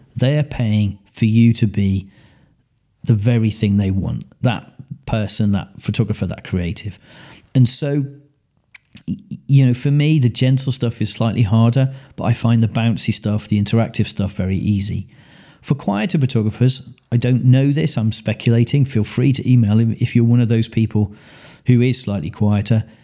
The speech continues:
You might find the bouncier stuff harder, but you'll find the gentle, the ethereal, the beautiful. I think you'll find that easier than I do.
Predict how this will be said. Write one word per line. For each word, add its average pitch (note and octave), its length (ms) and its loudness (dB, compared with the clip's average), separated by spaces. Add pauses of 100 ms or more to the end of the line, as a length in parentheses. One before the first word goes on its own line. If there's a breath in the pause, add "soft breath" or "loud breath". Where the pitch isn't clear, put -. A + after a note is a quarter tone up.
(320 loud breath)
You B2+ 180 6
might C#3+ 280 2
find A#2 320 2
the A2+ 40 2
bouncier A2 500 -2
stuff - 440 -6
harder, F#2+ 560 -2 (340)
but B2+ 120 2
you'll C#3+ 140 4
find D#3+ 320 0
the D3+ 40 4
gentle, B2 640 -2 (380 soft breath)
the - 140 0
ethereal, G#2+ 760 0
the G#2+ 120 2
beautiful. G#2+ 840 2 (760 soft breath)
I A2+ 120 2
think C3 320 -2
you'll C3 80 2
find A#2 340 2
that - 180 -4
easier G#2+ 380 2
than F#2+ 160 0
I G2 200 2
do. F2+ 280 -4